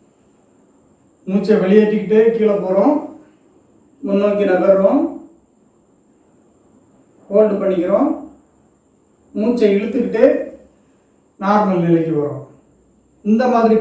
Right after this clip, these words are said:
பண்ணாலும் அந்த பேங்க்ரியாஸ் வந்து கண்டிப்பா ஒர்க் ஆகும். நீங்க பண்ணி, இதை வந்து ப்ராப்பரா பண்ணி பார்த்துட்டு உங்களுடைய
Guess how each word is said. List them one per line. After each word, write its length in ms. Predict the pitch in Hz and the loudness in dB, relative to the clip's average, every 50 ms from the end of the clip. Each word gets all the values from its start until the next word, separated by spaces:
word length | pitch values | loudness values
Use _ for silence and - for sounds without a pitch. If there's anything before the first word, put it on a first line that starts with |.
| - 190 | 0 -2
பண்ணாலும் 500 | 180 175 175 170 170 - 277 302 311 339 - - - - - _ _ _ _ _ _ _ _ - | -2 -2 -2 -2 -2 -2 -2 -2 -2 -4 -6 -8 -14 -18 -20 _ _ _ _ _ _ _ _ -10
அந்த 120 | 175 175 165 156 | -6 -6 -4 -2
பேங்க்ரியாஸ் 520 | 185 196 214 214 202 202 196 185 185 180 175 | 0 0 0 0 0 0 0 0 0 -2 -2
வந்து 160 | 170 165 220 226 226 - | 0 0 0 0 0 0
கண்டிப்பா 320 | 170 170 170 170 185 196 190 165 165 | 0 0 0 2 2 2 2 2 2
ஒர்க் 260 | 165 170 - - 202 190 175 | -2 -4 -4 -2 0 0 0
ஆகும். 340 | 165 165 165 - 269 277 - - - - - - - - _ _ _ _ _ _ _ _ _ | 0 -2 -2 0 0 -2 -2 -4 -8 -14 -20 -20 -20 -20 _ _ _ _ _ _ _ _ _
நீங்க 220 | - 180 175 170 170 170 - - - - 214 185 156 - | -4 -2 0 0 0 0 -2 -4 -8 -10 -8 -8 -6 -4
பண்ணி, 340 | - 185 202 220 226 233 226 208 196 190 180 | 0 0 2 2 2 2 0 0 2 2 0
இதை 100 | 175 185 180 | 0 0 0
வந்து 220 | 180 190 208 240 240 240 | 0 0 2 2 2 4
ப்ராப்பரா 360 | 208 202 202 196 208 208 - - - | 6 6 6 4 4 0 -2 -2 -2
பண்ணி 160 | 180 185 196 - 190 | -2 -4 -4 -4 -4
பார்த்துட்டு 380 | 185 180 180 170 - 220 254 285 - - - - - _ _ - 185 | -4 -4 -6 -6 -6 -4 -4 -4 -4 -6 -10 -14 -20 _ _ -10 -6
உங்களுடைய 320 | 175 180 180 170 165 175 | -4 -4 -2 -2 -2 -2